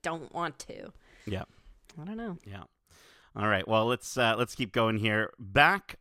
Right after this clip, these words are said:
Speaker 2: on Coruscant, uh, Hauser recants to Echo and Senator Chuchi, uh, that he went into prison, uh, with eight of his men, but only three of them survived.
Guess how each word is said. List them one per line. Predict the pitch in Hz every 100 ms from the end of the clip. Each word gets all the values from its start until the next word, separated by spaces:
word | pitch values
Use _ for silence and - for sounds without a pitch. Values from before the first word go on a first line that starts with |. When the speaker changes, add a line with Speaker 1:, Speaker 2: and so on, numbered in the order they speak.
| -
Speaker 2:
on | 127 123 120 123 -
Coruscant, | - 113 95 90 - 87 90 - _ _ _ -
uh, | 95 95 95 -
Hauser | 113 139 156 120 104
recants | 117 107 - 113 107 - - -
to | - -
Echo | 110 - 104 110
and | 107 98 98 95
Senator | - 110 101 92
Chuchi, | - - 165 - 90 87 - - - _
uh, | 101 95 95
that | 95 101
he | 107
went | 107 139
into | 135 139 156
prison, | - 120 98 104 101 - _ _ -
uh, | 98 95
with | 104 104 -
eight | 165 180
of | 135
his | 98
men, | 98 90 85 92 -
but | 107 -
only | 113 117 117
three | - - 123 151
of | 117
them | 104 92
survived. | - 95 98 87 76 82